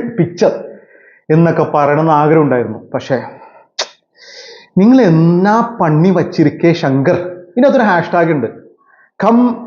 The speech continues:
ബാക്ക് ഇന്ത്യൻ. ഞാനത് മാറ്റിയിട്ട് കം ബാക്ക് ശങ്കർ. ശങ്കർ, നിങ്ങൾ തിരിച്ചു വരൂ, നിങ്ങൾ തിരിച്ചു വരൂ. നിങ്ങളുടെ എത്ര എത്ര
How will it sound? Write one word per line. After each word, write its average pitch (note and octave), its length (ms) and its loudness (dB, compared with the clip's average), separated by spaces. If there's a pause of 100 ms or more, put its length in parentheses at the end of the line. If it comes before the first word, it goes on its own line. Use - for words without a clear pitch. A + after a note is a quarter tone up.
(160)
ബാക്ക് E3+ 260 -2 (100)
ഇന്ത്യൻ. D3 280 0 (320)
ഞാനത് F#3+ 280 2 (160)
മാറ്റിയിട്ട് C3+ 380 -2 (600)
കം G3 120 2 (120)
ബാക്ക് - 240 -4
ശങ്കർ. B2 240 -4 (120)
ശങ്കർ, C4 220 2 (100)
നിങ്ങൾ C4+ 160 4 (100)
തിരിച്ചു B3+ 340 0
വരൂ, A3+ 180 2 (960)
നിങ്ങൾ E4 240 2 (180)
തിരിച്ചു C4 480 2
വരൂ. G#3 240 2 (920)
നിങ്ങളുടെ C#4 320 2 (100)
എത്ര - 360 -2
എത്ര B3+ 120 0